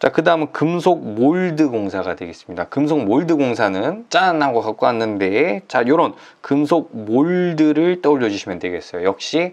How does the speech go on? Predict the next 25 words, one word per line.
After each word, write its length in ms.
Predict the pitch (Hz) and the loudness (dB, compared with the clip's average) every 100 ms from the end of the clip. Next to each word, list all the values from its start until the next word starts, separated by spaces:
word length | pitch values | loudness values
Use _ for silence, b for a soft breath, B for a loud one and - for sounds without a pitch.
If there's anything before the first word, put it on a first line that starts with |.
| - | -6
어, 180 | 98 - | -8 -8
커버가 480 | - 175 165 147 147 | -10 -2 0 2 2
있는 460 | 113 98 113 156 147 | 0 -2 -2 -2 -2
그런 200 | 110 98 | -2 -2
구조가 440 | - 120 110 113 | -4 0 2 2
되겠다. 640 | 98 90 - 90 87 87 82 | 0 -2 -2 -2 -2 -6 0
자, 200 | 110 - | 0 2
그다음에는 600 | 170 180 175 139 123 120 | 0 2 2 0 -2 -2
금속 760 | - 139 151 151 165 170 - - | -2 0 0 0 0 0 -4 -10
트렁킹 920 | - 208 202 190 - 185 175 170 165 | 0 2 2 -2 -6 -4 -2 -2 -4
공사가 720 | - 117 120 113 117 104 101 | -4 -6 -6 -4 -4 -2 -4
되겠습니다. 500 | 92 87 - 90 78 | -6 -10 -12 -12 -12
금속 540 | - 131 151 165 156 151 | -8 -4 -2 -2 -2 -2
트렁킹 460 | 147 147 - 127 | -2 -2 -2 -6
공사는 640 | 101 101 104 110 90 87 151 | -4 -4 -2 -4 -4 -6 -6
역시 240 | - - - | -8 -8 -8
덮개가 460 | - - 127 113 | -8 -4 -2 0
있어서 500 | 101 104 95 104 180 - - | 0 -2 0 2 2 -2 -4
덮개를 400 | 104 - 107 92 | -4 0 0 2
열고 460 | 95 104 107 - - - | 2 2 0 -2 -8 -10
그 100 | 95 | -6
안에 160 | 92 92 | -4 -4
전선을 600 | 107 98 101 104 135 139 | -8 -6 -4 -4 -6 -6
교체하고 720 | 107 - - 90 82 85 - _ | -8 -6 0 0 0 -8 -14 _
어떤, 320 | - - 90 | -10 -6 -6